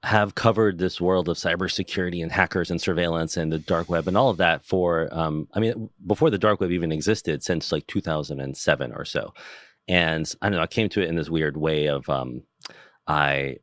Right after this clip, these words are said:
I, like, had tried to be a China journalist, and then I went to journalism school, and I found that in journalism school, it's hard to find stories 'cause you're, like, just in school.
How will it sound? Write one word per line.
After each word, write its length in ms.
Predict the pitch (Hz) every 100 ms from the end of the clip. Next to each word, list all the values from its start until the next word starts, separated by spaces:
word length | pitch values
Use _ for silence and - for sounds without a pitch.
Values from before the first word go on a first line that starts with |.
| _
I, 340 | - 71 71 69
like, 260 | 69 69
had 160 | - 80
tried 220 | - 78
to 60 | 71
be 100 | 73
a 80 | 73
China 400 | - 123 110 101
journalist, 760 | 107 101 98 98 92 - -
and 180 | 82 76
then 100 | 71
I 80 | 71
went 140 | 71
to 80 | 82
journalism 480 | - 120 110 101 98
school, 360 | - 101 95
and 80 | 82
I 40 | 78
found 260 | 95 90
that 100 | 82
in 80 | 82
journalism 460 | 87 90 85 78 82
school, 240 | - 85
it's 80 | 73
hard 160 | 101
to 80 | 80
find 380 | - 82 78 78
stories 520 | - 98 90 90 82
'cause 200 | - 76
you're, 160 | 76 73
like, 200 | 69 64
just 220 | 76 -
in 80 | 80
school. 380 | - 123 -